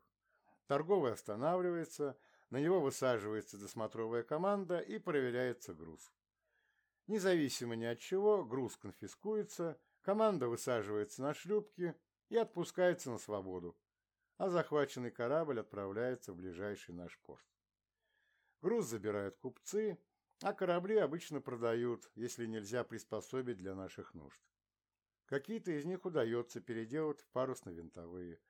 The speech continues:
так что торговый флот у нас начинает резко увеличиваться. Сейчас кораблями, подчиняющимися и мне,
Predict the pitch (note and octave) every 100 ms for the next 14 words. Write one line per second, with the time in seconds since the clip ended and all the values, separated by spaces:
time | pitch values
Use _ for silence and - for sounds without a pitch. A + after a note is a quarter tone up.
0 | _ _ _ - F3 - D#3+ - A#2+ G2+
1 | G#2 F#2+ F#2+ - C#3 F3+ F3 F3+ F3 C#3
2 | A#2 C3 B2+ D#3+ C3 A2+ - D3+ D#3 C3
3 | F#2 G#2 G2+ - _ _ _ _ _ _
4 | _ _ _ _ _ _ _ _ D3 -
5 | G#3 F3+ D3+ C#3 C3 D#3 F#3 D#3+ A2+ A#2+
6 | - B2 A#2 G#2 - G#2 F#2 - A#2 B2+
7 | A#2+ C3 F3 F#3